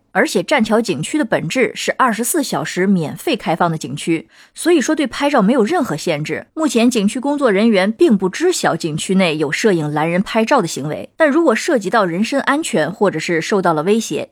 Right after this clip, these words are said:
建议直接报警解决问题。并且青岛文化市场综合执法局的一名工作人员回应说，此事呢已经反映到了相关部门，而相关部门已经在做处理了。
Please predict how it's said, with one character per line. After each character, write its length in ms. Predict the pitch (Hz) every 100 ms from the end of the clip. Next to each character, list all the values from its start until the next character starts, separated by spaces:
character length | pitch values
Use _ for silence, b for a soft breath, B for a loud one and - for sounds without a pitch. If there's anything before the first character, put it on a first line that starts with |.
| -
建 240 | 254 190
议 100 | 165
直 220 | - 180
接 180 | 226 330
报 240 | 330 294
警 160 | 175 165
解 100 | 220
决 140 | -
问 160 | 143 147
题。 240 | - - _ -
并 160 | 226
且 280 | 208 185 165
青 200 | - 226
岛 120 | 196
文 180 | 156 180
化 160 | 214 196
市 160 | 233
场 300 | 190 202 151
综 180 | - 214
合 140 | 208 190
执 140 | 196
法 180 | 196 139
局 180 | - 165
的 140 | 214
一 100 | 190
名 140 | 160
工 180 | 170 175
作 140 | 190 165
人 160 | 151
员 160 | 151 170
回 160 | -
应 260 | 151 160 151 b b b b
说， 160 | -
此 200 | 339 -
事 180 | 175 311
呢 180 | 254 214
已 100 | 170
经 140 | 160 247
反 280 | - - 156
映 100 | 269
到 120 | 240
了 60 |
相 180 | - 180
关 160 | 185 190
部 140 | 214
门， 240 | 156 147 139
而 80 | 190
相 220 | 196 214
关 120 | 226
部 140 | 226 196
门 260 | 165 175
已 80 | 160
经 200 | 151 185
在 120 | 240
做 140 | 185 160
处 180 | -
理 140 | 165 98
了。 200 | 113